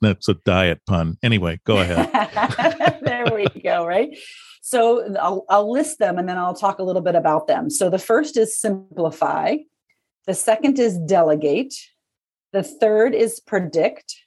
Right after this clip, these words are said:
Speaker 2: The fourth is systemize. And the fifth is structure. So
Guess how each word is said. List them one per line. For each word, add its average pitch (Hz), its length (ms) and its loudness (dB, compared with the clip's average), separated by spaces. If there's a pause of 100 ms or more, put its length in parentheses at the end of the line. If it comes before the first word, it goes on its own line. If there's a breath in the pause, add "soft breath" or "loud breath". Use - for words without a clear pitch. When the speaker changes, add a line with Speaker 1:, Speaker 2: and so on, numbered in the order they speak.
(640)
Speaker 2:
The 180 80 -2
fourth 220 500 0
is 226 180 0
systemize. 175 1160 -4 (460)
And 202 160 0
the 214 60 0
fifth 202 240 2
is 202 200 2
structure. - 720 -4 (200)
So 208 500 2